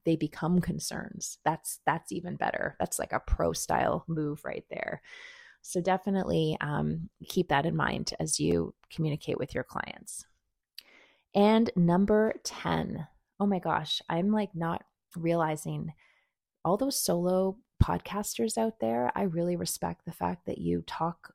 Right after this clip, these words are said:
like this for, for longer than, you know, ten minutes, because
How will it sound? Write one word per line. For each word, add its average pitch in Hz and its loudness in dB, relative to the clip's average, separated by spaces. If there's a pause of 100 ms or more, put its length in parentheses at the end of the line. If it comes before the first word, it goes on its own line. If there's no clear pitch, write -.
like 170 -2
this 180 -4
for, 87 -2
for - -6
longer 165 0
than, 165 -4
you 170 0
know, 160 -2
ten 180 -2
minutes, 196 -2
because 160 -6